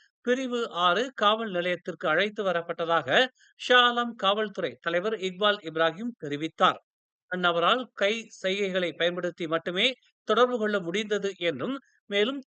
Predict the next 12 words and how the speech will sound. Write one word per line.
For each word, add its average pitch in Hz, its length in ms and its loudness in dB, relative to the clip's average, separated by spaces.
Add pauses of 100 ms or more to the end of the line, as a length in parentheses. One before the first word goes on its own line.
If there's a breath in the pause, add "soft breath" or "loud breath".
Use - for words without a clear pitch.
தொடர்பு 240 400 2
கொள்ளக்கூடிய 196 580 -2 (100)
ஒரு 165 160 0
நபரின் 175 440 0
தொலைபேசி 196 580 -4
எண்ணை 170 300 -2 (360 soft breath)
அவர் 240 340 4
எழுதி 233 380 -2
வைத்திருந்ததாகவும் 175 920 -2 (120)
இக்பால் 185 480 -2
ஒரு 160 160 -2
அறிக்கையில் 190 600 -2